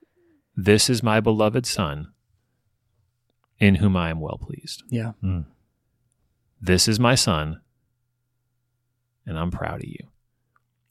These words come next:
Speaker 1: Right? And, and it's, it's the whole family right there. Like, it's the Trinity, the Father, the Son, and the Holy Spirit descending on this. Like,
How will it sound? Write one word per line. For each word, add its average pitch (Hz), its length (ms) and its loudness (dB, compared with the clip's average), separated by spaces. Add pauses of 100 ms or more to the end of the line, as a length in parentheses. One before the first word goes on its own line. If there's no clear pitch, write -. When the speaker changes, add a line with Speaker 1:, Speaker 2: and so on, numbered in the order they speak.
(120)
Speaker 1:
Right? 101 200 2
And, 113 120 6
and 120 160 6
it's, - 320 2
it's - 280 2
the 190 160 2
whole 160 180 4
family 151 400 4
right 98 220 4
there. 127 180 6
Like, 87 220 0
it's 101 180 0
the 123 80 0
Trinity, 85 560 0 (720)
the 101 100 -6
Father, 117 300 2
the 123 140 0
Son, 101 240 2
and 95 120 0
the 90 60 -2
Holy 107 220 0
Spirit 104 440 -2 (800)
descending 101 480 2
on 104 120 2
this. 98 180 0
Like, 110 240 -2